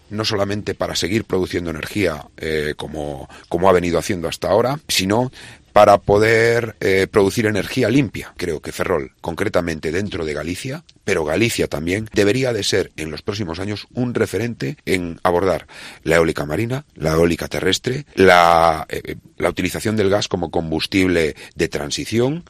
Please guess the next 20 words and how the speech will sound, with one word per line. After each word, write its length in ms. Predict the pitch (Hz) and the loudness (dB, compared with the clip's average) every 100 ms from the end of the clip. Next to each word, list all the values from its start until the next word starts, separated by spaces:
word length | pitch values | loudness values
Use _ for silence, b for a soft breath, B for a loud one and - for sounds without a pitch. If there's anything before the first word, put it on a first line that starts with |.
| - | -4
y 140 | 101 | 2
yo 160 | 101 107 | 4 4
creo 400 | 104 101 104 107 | 4 4 4 2
que 380 | 90 90 87 | 0 2 2
también 500 | 85 87 87 92 104 | 0 -4 -2 -2 -2
poder 300 | 98 85 92 | -2 -2 0
aprovechar 640 | 90 - 90 87 - 90 - - | -2 -2 -2 -2 -6 -6 -10 -4
ese 240 | 98 - | -2 -2
recurso 460 | 87 85 98 - 82 | -4 -4 -4 -4 -6
que 100 | 80 | -4
tenemos, 400 | 82 107 80 76 | -4 -6 -8 -10
que 140 | 73 | -8
es 100 | - | -8
el 380 | 71 71 65 64 | -8 -12 -14 -12
gran 180 | 65 80 | -8 -8
motor 280 | 76 73 80 | -8 -6 -6
industrial, 400 | 82 85 123 127 | -6 -4 -4 -4
como 180 | 76 73 | -6 -6
es 60 | |
Navantia, 520 | 80 90 92 95 98 | -2 0 0 -2 -8